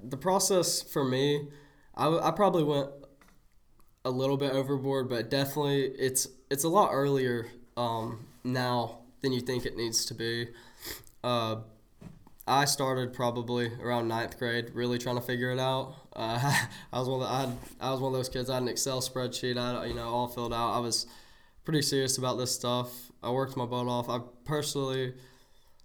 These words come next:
am pretty proud of what I accomplished these past four years, and I think that it's paid off because I did get into one of, uh, my top schools, going to be U S C,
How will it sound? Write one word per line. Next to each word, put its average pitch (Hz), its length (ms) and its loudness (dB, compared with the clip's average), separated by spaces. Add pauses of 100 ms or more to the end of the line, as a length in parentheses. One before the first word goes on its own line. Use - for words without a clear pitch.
(300)
am 139 80 -2
pretty 165 200 2
proud 123 460 0
of 120 120 -6
what 131 100 2
I 123 80 2
accomplished 123 680 -2
these 120 140 -2
past 123 320 -2
four 123 140 0
years, 120 360 0
and 120 140 -4
I 120 40 -2
think 120 380 -4
that 117 320 -4 (200)
it's 120 160 -4
paid 120 240 -2
off 120 420 -4 (280)
because 120 280 -4
I 120 80 -2
did 120 300 -4 (260)
get 123 160 -2
into 117 220 -4
one 120 160 -2
of, 117 180 -6
uh, 113 260 -4
my 117 140 -6
top 127 260 -2
schools, 117 640 -6 (140)
going 123 160 -2
to 123 40 -2
be 123 120 2
U 127 200 2
S 139 200 -2
C, 139 260 0